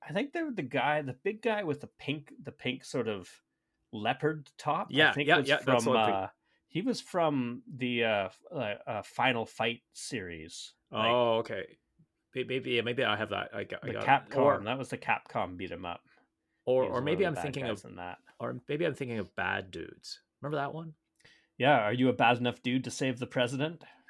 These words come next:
Speaker 1: That was the tagline. What a
Speaker 2: It
Speaker 1: great game
Speaker 2: was.
Speaker 1: that was.
Speaker 2: Um, but yeah, sorry, getting back to, getting back to the Super Bowl,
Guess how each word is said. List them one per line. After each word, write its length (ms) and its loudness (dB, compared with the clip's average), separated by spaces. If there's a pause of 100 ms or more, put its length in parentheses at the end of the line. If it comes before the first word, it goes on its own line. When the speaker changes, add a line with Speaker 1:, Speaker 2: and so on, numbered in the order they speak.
(1160)
Speaker 1:
That 100 -2
was 100 -4
the 80 -12
tagline. 640 2 (260)
What 100 -14
a 60 -8
Speaker 2:
It 120 -16
Speaker 1:
great 360 0
game 200 4
Speaker 2:
was. 40 -2
Speaker 1:
that 180 2
was. 380 -8 (1500)
Speaker 2:
Um, 560 6
but 140 8
yeah, 300 10
sorry, 340 8
getting 240 8
back 180 4
to, 260 4
getting 220 6
back 140 8
to 80 8
the 80 8
Super 280 2
Bowl, 400 4